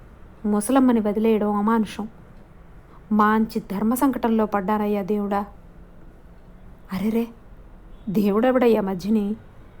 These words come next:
సెక్యులర్ స్టేట్లో ఇతగాడు ఒడ్డున పడ్డ చేపలా గింజుకుంటున్నాడు. సమాజం వెలివేసిన నేరస్తుడు.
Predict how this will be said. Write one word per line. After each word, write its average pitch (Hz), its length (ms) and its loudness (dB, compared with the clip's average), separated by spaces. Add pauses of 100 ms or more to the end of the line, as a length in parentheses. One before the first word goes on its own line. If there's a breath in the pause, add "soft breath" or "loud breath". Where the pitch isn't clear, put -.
(440)
సెక్యులర్ 277 520 4
స్టేట్లో 240 580 4 (400)
ఇతగాడు 226 420 4
ఒడ్డున 202 360 6
పడ్డ 247 240 4
చేపలా 226 500 4
గింజుకుంటున్నాడు. 208 720 0 (960)
సమాజం 226 600 4
వెలివేసిన 214 520 2
నేరస్తుడు. 202 640 0